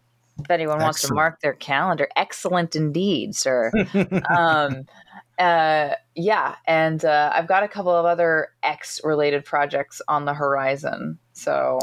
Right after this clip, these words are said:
Speaker 2: Very
Speaker 1: uh,
Speaker 2: cool.
Speaker 1: this is what happens when my brain gets to work and it's too late at night and, you know, I've had a glass of wine and I'm just like, "What if we did this? And what if we did this?" This is my version of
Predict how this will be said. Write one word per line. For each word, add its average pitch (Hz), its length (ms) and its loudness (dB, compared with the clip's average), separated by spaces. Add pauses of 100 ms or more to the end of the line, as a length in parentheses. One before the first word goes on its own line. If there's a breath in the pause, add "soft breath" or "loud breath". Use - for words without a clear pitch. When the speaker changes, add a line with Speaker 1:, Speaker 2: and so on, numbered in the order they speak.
(140)
Speaker 2:
Very 143 140 0
Speaker 1:
uh, 139 280 -2
Speaker 2:
cool. 185 80 -6
Speaker 1:
this 160 120 0
is 156 80 -2
what 151 120 0
happens 147 260 -2
when 147 100 -6
my 135 80 2
brain 139 280 -2
gets 131 200 -4
to 143 100 -2
work 131 240 0
and 135 100 -4
it's - 140 -6
too 147 180 -2
late 139 160 2
at 127 100 -2
night 131 320 0
and, 123 300 -2
you 139 100 -4
know, 135 80 0
I've 123 140 0
had 135 180 0
a 131 60 -2
glass 127 260 -2
of 123 60 -10
wine 120 200 -2
and 123 80 0
I'm 127 120 -4
just 135 200 -6
like, 147 200 -2
"What 330 120 2
if 587 300 6
we 427 60 2
did 392 100 0
this? 392 300 2
And 190 120 -2
what 277 240 4
if 523 80 -8
we 392 120 0
did 320 180 2
this?" 285 260 2
This 202 200 -6
is 170 100 0
my 160 200 2
version 135 340 0
of 123 200 -2